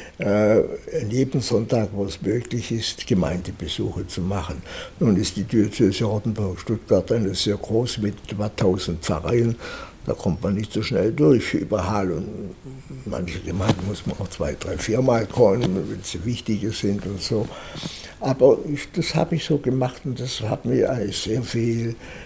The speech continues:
gebracht, also mit den Leuten zu reden. Da hat, man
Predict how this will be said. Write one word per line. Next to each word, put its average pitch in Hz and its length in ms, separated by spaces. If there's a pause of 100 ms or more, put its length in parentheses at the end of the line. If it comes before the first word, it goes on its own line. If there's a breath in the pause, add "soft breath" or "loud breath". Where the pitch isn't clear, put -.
(220 loud breath)
gebracht, - 680
also 110 240
mit 107 200
den 104 200
Leuten 131 520
zu 123 200
reden. 131 420
Da 104 140
hat, 101 160 (240)
man 78 140